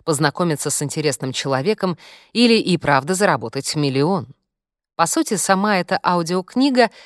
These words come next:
следствие моего разговора с человеком, сидевшим рядом в самолете. Если бы мы не начали беседу,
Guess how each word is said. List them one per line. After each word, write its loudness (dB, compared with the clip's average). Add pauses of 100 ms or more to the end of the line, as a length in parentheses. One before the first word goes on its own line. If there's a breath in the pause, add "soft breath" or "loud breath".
(140)
следствие 2
моего 4
разговора 0
с -4
человеком, -2 (280 loud breath)
сидевшим 0
рядом 2
в -10
самолете. -2 (640)
Если 0
бы 0
мы 2
не 0
начали -6
беседу, -2